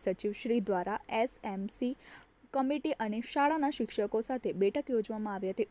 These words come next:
જેમાં તેઓના પ્રશ્નો, સમસ્યાઓ સાંભળી શૈક્ષણિક સુવિધા, ગુણવત્તાલક્ષી શિક્ષણ, બાળકોના અભ્યાસ, તેમનામાં સકારાત્મક અભિગમ વર-, વિકસાવવા પર વિશેષ ભાર આપવા કેટલાક રચનાત્મક સૂચનાઓ આપીને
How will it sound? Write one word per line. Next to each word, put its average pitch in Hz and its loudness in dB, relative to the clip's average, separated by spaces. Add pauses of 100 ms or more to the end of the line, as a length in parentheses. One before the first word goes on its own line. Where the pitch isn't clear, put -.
(140)
જેમાં 208 -2
તેઓના 202 0
પ્રશ્નો, 226 -2
સમસ્યાઓ 247 4 (320)
સાંભળી 254 4 (200)
શૈક્ષણિક 294 0
સુવિધા, 233 2 (100)
ગુણવત્તાલક્ષી 233 2 (120)
શિક્ષણ, 214 -4 (160)
બાળકોના 214 2
અભ્યાસ, 202 -2
તેમનામાં 214 -2
સકારાત્મક 247 6
અભિગમ 220 0
વર-, 233 0
વિકસાવવા 247 4
પર 240 0 (320)
વિશેષ 277 0
ભાર 269 -2
આપવા 240 2
કેટલાક 240 -2
રચનાત્મક 254 2
સૂચનાઓ 226 -2
આપીને 196 -4